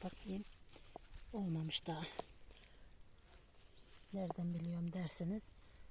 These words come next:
şu iyice kuruması lazım. Olgunlaşmış olması için. Birkaç tane de şurada var. Geçen yağmur yağmıştı. Buraya sel gelmiş hafiften.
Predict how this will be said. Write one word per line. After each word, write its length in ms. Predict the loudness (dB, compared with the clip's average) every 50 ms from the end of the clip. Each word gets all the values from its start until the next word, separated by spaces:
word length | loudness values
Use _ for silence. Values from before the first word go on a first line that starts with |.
| -8 -8
şu 180 | -6 -4 -2
iyice 320 | 0 2 2 2 2 2 -2
kuruması 540 | 0 0 2 4 4 4 4 4 2 2 2
lazım. 360 | 2 2 2 0 0 -2 -6 -6 -8 -12 -10 -10 -10 -8 -8 -8 -8 -8 -6 -6 -4 -4 -6 -6 -8 -8 -10 -12 -10 -10 -10 -10 -6 -2 0
Olgunlaşmış 720 | 0 0 2 2 2 2 2 2 0 0 -2 -2 -2 -2 -2
olması 420 | -2 0 0 0 0 -2 -4 -6
için. 240 | -6 -6 -4 -6 -6 -6 -6 -12 -12 -10 -10 -8 -8 -8 -8 -4 -4 -4 -6 -6 -12 -14 -12 -14 -14 -14 -14 -14 -14 -14 -14 -14 -14 -14 -12 -12
Birkaç 380 | -12 -8 -4 0 2 2 2 2
tane 360 | 2 4 4 6 6 6 6
de 60 | 4
şurada 500 | 2 2 0 0 0 2 4 6 6 6 8
var. 280 | 8 10 10 8 8 4 0 0 -2 -2 -2 -2 -2 -2 -4 -6 -8 -8 -12 -12 -12 -14 -12 -12 -6 2
Geçen 300 | 2 2 2 4 4 6
yağmur 420 | 8 8 8 8 8 8 6 6 6
yağmıştı. 640 | 6 6 6 6 6 6 4 2 0 -2 -2 2
Buraya 360 | 4 6 8 8 8 8 6 6 2 -10 -16 -16 -16 -16 -14 -12 -10 -10 -10 -12 -12 -14 -16 -16 -16 -12 -8 -6 -2 -2 -2 -4 -4
sel 280 | -4 0 2 4 4
gelmiş 480 | 6 6 6 6 6 4 2 2 0 2
hafiften. 680 | 2 2 2 2 -2 -6 -4 -2 0 2 4 2 2